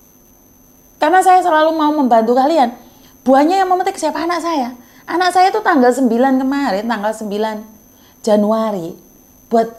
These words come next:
YouTube. Baru itu videonya dia belum buat karena dia masih kerja di agent, dia tidak ingin, eh, mengganggu kerja dia di perusahaan dia. Karena itu untuk sementara biarkan saya yang memasukkan video-video terbaru itu. Tapi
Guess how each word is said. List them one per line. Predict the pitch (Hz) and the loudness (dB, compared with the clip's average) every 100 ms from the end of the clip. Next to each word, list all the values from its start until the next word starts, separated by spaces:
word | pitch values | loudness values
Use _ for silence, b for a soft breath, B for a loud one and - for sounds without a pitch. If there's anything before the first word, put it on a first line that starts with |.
| 220 | -4
YouTube. | 247 254 233 170 - - - | -2 0 -2 -4 -8 -20 -6
Baru | 202 185 196 285 | 0 2 2 2
itu | 285 370 311 - | 0 -4 -6 -6
videonya | 269 208 226 294 | -2 0 0 0
dia | 254 240 | 0 0
belum | 208 196 | -2 -2
buat | 240 254 | 0 0
karena | - 190 196 | -2 -8 -8
dia | 196 | -6
masih | 190 185 - | -6 -8 -10
kerja | 185 180 | -10 -8
di | 165 147 | -8 -8
agent, | 156 240 269 B B B B | -6 -4 -6 B B B B
dia | 208 226 | -4 -2
tidak | 226 - | -2 -2
ingin, | 185 247 247 - B B B B | -2 -4 -4 -8 B B B B
eh, | - 208 | -4 -2
mengganggu | 196 185 180 240 | -2 -2 0 0
kerja | 240 208 180 160 | 0 -4 -4 -4
dia | 185 196 | -2 -2
di | 180 | -4
perusahaan | 175 170 180 170 175 | -8 -10 -10 -8 -8
dia. | 180 202 170 | -4 -4 -4
Karena | 185 | -6
itu | 185 277 | -6 -4
untuk | 240 - | -4 -4
sementara | 208 196 202 302 - | -6 -2 0 0 -2
biarkan | 196 190 220 220 | -4 -4 -2 -4
saya | 214 202 220 | -2 -2 -2
yang | 208 | -4
memasukkan | 202 196 214 214 226 | -8 -8 -8 -8 -6
video-video | 220 202 196 208 202 196 | -6 -6 -6 -6 -6 -6
terbaru | 208 185 175 196 | -4 2 2 2
itu. | 269 202 - B B B B B B | -2 -6 -12 B B B B B B
Tapi | - 269 480 - | -4 -2 0 -2